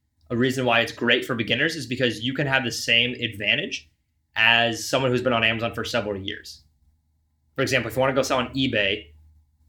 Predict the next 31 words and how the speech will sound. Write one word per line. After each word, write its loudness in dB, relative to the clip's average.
I 4
know 4
I 2
have 2
an 0
advantage 0
of -6
selling 0
a -4
product. 0
Let's -2
say 4
we're 2
both 4
selling, -2
uh, -6
let's -4
say 2
a 2
Nike 2
basketball 0
shoe -4
for -12
hundred 0
dollars 0
on -10
Amazon -16
or 0
on 0
eBay, -10
right? 0